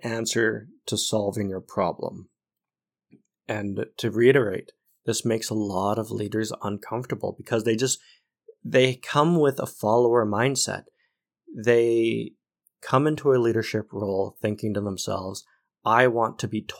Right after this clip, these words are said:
told what to do. I want to be guided by the nose and shown that this is the correct answer."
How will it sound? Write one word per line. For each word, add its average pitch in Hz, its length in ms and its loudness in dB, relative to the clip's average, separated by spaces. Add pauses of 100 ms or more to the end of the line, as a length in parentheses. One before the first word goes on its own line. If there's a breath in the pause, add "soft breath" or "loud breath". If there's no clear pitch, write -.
(100)
told 113 340 4
what 104 200 -6
to - 100 -8
do. - 320 -10 (340 soft breath)
I 110 200 0
want 113 280 2
to 110 80 -2
be 98 160 -4
guided 117 760 0
by 107 160 2
the 107 100 -2
nose 101 540 -6 (320)
and 98 160 -10
shown 113 500 4
that 95 220 -4
this 120 220 4
is 113 120 -4
the 110 100 -2
correct - 340 -6
answer." 98 500 -8